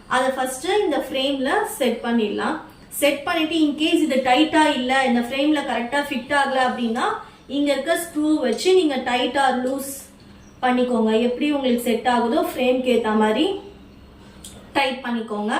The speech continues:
இப்போ இதுக்கு மேல நம்ம என்ன கிளாத்ல போட போறோமோ அந்த கிளாத்தை மேல போட்டுக்கலாம்.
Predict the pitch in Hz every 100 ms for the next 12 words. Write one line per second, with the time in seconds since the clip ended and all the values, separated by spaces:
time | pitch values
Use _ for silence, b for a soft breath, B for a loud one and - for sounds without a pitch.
0 | - - - - - - - - - 233
1 | 220 214 208 202 202 233 247 214 196 202
2 | 262 320 - - - 202 226 247 - 220
3 | 220 - 240 214 202 196 196 196 233 285
4 | 220 202 196 196 208 208 190 190 190 185
5 | 185 196 180 254